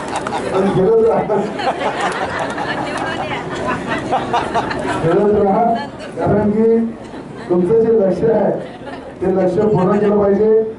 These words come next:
जेव्हा आमचे इलेक्शन येते, यशोमती ताई आपल्या मतदारसंघात रात्रंदिवस मेहनत करते, रात्री बा-, चार चार वाजेपर्यंत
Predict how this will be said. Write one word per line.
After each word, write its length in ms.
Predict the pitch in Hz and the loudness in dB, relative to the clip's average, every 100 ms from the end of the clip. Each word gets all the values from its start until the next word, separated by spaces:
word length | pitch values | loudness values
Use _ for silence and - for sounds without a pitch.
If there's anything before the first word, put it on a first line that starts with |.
| - - | -10 -2
जेव्हा 220 | 190 190 | 2 2
आमचे 240 | 180 196 214 | 2 2 2
इलेक्शन 360 | 208 208 202 | 2 2 2
येते, 260 | 190 185 214 175 - - - 180 | 2 2 2 2 0 -6 -6 0
यशोमती 500 | 180 180 202 208 208 | 2 4 4 4 4
ताई 320 | 208 208 214 214 208 | 4 4 2 2 0
आपल्या 260 | 160 196 | 0 2
मतदारसंघात 640 | 202 190 202 202 208 208 196 | 2 2 0 0 0 0 2
रात्रंदिवस 680 | 175 175 220 208 220 240 | 2 2 2 2 4 4
मेहनत 300 | - 196 196 202 | 2 2 0 0
करते, 340 | 190 202 208 208 208 - - - - 165 | -2 2 2 2 -2 -8 -14 -14 -8 -2
रात्री 300 | 170 180 208 | 0 2 2
बा-, 340 | 175 175 175 - - | 2 2 2 0 -2
चार 200 | 180 175 180 | 0 2 4
चार 120 | 208 | 4
वाजेपर्यंत 460 | 196 220 220 220 | 4 4 4 4